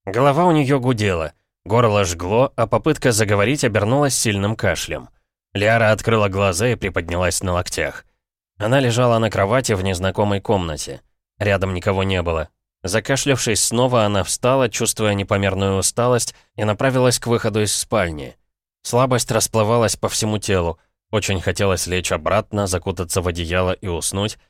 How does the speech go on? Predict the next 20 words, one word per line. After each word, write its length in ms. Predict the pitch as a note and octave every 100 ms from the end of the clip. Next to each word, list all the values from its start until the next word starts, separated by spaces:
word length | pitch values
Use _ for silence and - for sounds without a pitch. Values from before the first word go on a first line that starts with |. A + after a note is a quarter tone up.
| _ _ -
но 120 | G#2+
Лиара 320 | A#2+ D3+ D#3+
заставила 480 | C3 A#2+ D3+ D3+ C#3+
себя 280 | B2+ A#2 G#2+
выйти 260 | G#2+ G2+
в 80 | F#2+
коридор. 540 | - F#2+ E2+ D2+ C2 - _ _ _ _ -
Перед 240 | G#2 G2
ней 180 | G2 G2+
стоял 440 | - G2+ F#2+ F#2
Нейтан 460 | F#2 G#2 G#2+ F#2+ F2
с 40 |
сумкой 440 | - - F#2+ - F2
через 300 | - E2+ -
плечо 380 | G2 F2 - A2
и 80 |
небольшим 440 | F#2+ E2+ E2+ G2+ F2+
свертком 520 | - F2+ E2+ - F2+
в 60 | E2+
руках. 440 | F2 E2+ D#2+ -